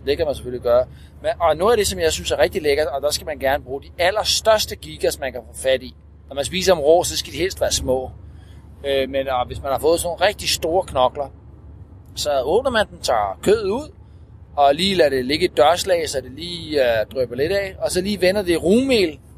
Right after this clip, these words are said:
hvor man i rugmelet har blandet barbecue-krydderi i, og så, øh, steger dem, øh, på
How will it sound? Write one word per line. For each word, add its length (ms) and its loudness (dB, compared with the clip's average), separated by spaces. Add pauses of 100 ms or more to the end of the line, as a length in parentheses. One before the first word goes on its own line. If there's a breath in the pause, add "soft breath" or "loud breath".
hvor 120 0
man 180 0
i 80 -8
rugmelet 520 -2
har 180 4
blandet 400 -4
barbecue-krydderi 920 0
i, 240 -6 (640)
og 120 2
så, 260 4 (260)
øh, 840 0
steger 380 4
dem, 200 -10
øh, 360 -2
på 80 -18